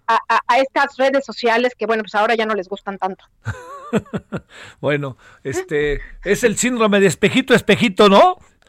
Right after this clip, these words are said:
Speaker 2: Va a decir el gobierno con su red social, "Espejito, espejito". Bueno, oye, Irene, pues te
Speaker 1: Ya
Speaker 2: mando
Speaker 1: no les
Speaker 2: muchos
Speaker 1: gustó.
Speaker 2: saludos. Tápate, aunque sé que estás en
Speaker 1: Y
Speaker 2: lugar seguro y cerrado,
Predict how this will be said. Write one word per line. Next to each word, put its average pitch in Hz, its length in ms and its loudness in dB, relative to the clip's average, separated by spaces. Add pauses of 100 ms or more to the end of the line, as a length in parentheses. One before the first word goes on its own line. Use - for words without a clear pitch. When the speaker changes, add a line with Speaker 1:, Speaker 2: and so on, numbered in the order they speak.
(300)
Speaker 2:
Va 160 60 6
a 196 40 6
decir 190 180 2
el 180 100 4
gobierno 170 320 2
con 160 120 2
su 185 100 -4
red 185 120 0
social, 180 240 -2
"Espejito, 233 760 2
espejito". 254 640 0 (340)
Bueno, 170 380 -4 (420)
oye, 247 380 4
Irene, 262 300 4
pues 233 180 -4
te 254 80 0
Speaker 1:
Ya 262 80 4
Speaker 2:
mando 277 160 4
Speaker 1:
no - 40 2
les - 100 2
Speaker 2:
muchos - 160 -4
Speaker 1:
gustó. 214 60 4
Speaker 2:
saludos. 247 640 6 (440)
Tápate, 214 460 4
aunque 165 220 -6
sé 185 140 -6
que - 60 -16
estás - 240 -2
en 156 80 -4
Speaker 1:
Y - 40 -4
Speaker 2:
lugar 156 220 0
seguro 202 420 -4
y 180 80 -4
cerrado, 226 540 -2